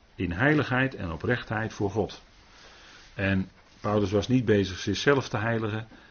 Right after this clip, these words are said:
Hij was al apart gezet. En dat zijn u en ik ook. Wij zijn heiligen. Dat waren de voorwerpen in de tabernakel en de tempel ook. Die waren heilig. Namelijk apart gezet voor de dienst aan God.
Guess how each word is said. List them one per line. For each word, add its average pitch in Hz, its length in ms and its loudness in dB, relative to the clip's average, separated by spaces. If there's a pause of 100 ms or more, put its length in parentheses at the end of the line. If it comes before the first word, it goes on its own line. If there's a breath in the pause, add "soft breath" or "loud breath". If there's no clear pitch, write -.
(120)
Hij 87 240 -2
was 113 220 0
al 113 220 -2
apart 107 280 -2
gezet. 92 440 -4
En 90 120 -10
dat 82 140 -8
zijn 90 320 -6
u 110 240 0
en 98 100 0
ik 113 160 -2
ook. 113 220 2
Wij 82 220 -6
zijn 123 400 0
heiligen. 95 680 0 (1000 loud breath)
Dat 92 160 -6
waren 95 260 2
de 90 80 -4
voorwerpen 113 540 2
in 101 100 -2
de 92 100 -2
tabernakel 104 580 -2
en 98 80 -2
de 92 100 -4
tempel 110 320 0
ook. 107 180 2
Die 85 100 -6
waren 85 280 -4
heilig. 107 560 0
Namelijk 123 560 0
apart - 360 0
gezet 104 360 -2
voor 87 140 -4
de 80 100 -6
dienst 113 300 0
aan 107 140 -6
God. 104 280 -4